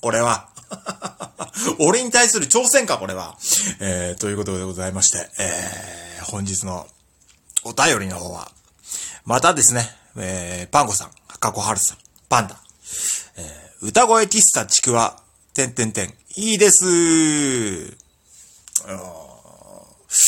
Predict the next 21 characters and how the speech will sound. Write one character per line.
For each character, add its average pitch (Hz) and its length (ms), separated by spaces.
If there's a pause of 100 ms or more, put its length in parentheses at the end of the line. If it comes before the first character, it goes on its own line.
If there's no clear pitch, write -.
(680)
う - 20
ー - 40
ん。 123 680 (1300)
<laughs> - -
い 170 100
い、 135 300
い 117 80 (1080)
い、 156 280
い - 20
い - 40
と 123 100
思 160 120
っ - 80
て 247 120
ん - 20
の 175 80
か、 120 60
本 101 180
当 98 100
に。 104 80
え 90 220